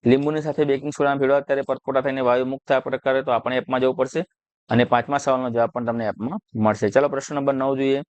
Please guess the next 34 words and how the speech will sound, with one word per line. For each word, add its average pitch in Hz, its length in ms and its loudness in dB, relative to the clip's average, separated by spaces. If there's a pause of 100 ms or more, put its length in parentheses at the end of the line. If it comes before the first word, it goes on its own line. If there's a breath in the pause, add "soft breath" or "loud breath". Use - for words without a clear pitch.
(340)
અ, 113 120 2
વનસ્પતિમાં 143 540 0
શ્વસન 139 320 -4
ક્રિયા 139 240 2
જમા-, 135 360 -4
સમજાવો, 131 380 2
તો 127 180 -2
પ્રયોગ 127 420 0
સાથે, 135 240 -2
નિદર્શન 131 380 -2
સાથે 127 220 -2
એપમાં 120 300 0
છે 135 120 0
દોસ્તો. 131 280 0 (380)
અને 123 140 4
મનુષ્યમાં 139 500 0
શ્વાસોશ્વાસની 131 600 -2
ક્રિયાવિધિ 123 400 0
સમજાવો, 131 460 0 (380)
તો 127 60 6
આ 113 180 4
પણ 127 240 -6
વિસ્તૃત 127 340 -2
જવાબ 120 300 2
એપમાં 110 280 -4
લખેલો 135 280 0
છે. 147 180 -2 (360)
ગાઈડ 127 240 4
એપ્લિકેશન 147 440 -4
આ 131 80 2
રીતે 135 140 -2
તમારા 135 220 0
મોબાઈલમાં 123 480 0
હશે. 139 300 0